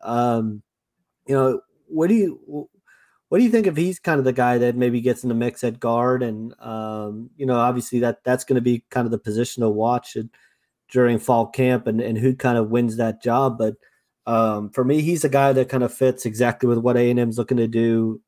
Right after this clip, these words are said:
in the running game and, and that physicality and, uh, speaks to the, the growth that he's made year one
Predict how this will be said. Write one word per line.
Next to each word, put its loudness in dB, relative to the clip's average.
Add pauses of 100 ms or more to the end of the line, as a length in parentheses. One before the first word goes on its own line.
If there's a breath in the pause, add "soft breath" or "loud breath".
(120)
in -4
the 2
running 2
game 2
and, -6
and -10 (100)
that -6
physicality 2
and, -6 (580 soft breath)
uh, 0 (420)
speaks -4
to 2
the, 0
the -2
growth 0
that 0
he's 0
made 0
year 0
one -4